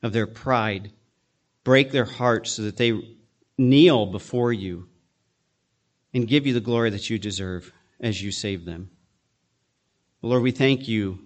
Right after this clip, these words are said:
that you are the all-glorious God, that you care about each one of us, and we can trust you to do what you're gonna say.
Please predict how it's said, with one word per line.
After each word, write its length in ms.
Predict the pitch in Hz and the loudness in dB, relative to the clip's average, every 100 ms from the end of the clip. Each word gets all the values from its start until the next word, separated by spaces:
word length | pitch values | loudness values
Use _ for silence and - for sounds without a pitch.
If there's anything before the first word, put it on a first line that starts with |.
| _ | _
that 200 | 120 - | -6 -4
you 240 | 131 127 | 0 4
are 160 | 123 123 | 6 4
the 140 | 117 | 2
all-glorious 760 | - 117 117 101 113 123 113 117 | 0 0 0 -2 0 0 0 -2
God, 340 | - 92 90 90 _ _ _ _ _ _ - | -6 -8 -10 -14 _ _ _ _ _ _ -10
that 160 | 113 | -8
you 80 | 117 | -8
care 260 | - 135 131 | -4 2 2
about 300 | 113 107 110 | 2 -2 -2
each 260 | 110 - | -6 -4
one 160 | 113 120 | 0 0
of 140 | 123 | 0
us, 360 | 104 98 - - _ _ _ _ _ _ _ _ _ _ - | -2 -6 -12 -14 _ _ _ _ _ _ _ _ _ _ -4
and 100 | 120 | -2
we 80 | 113 | 0
can 140 | 113 | -2
trust 400 | - 143 123 - | 0 0 0 -2
you 120 | 113 | -6
to 60 | 101 | -4
do 140 | 113 | -4
what 160 | 107 107 | -4 -4
you're 100 | 110 | -4
gonna 200 | 107 107 | -2 -4
say. 400 | - 90 87 | -6 -8 -10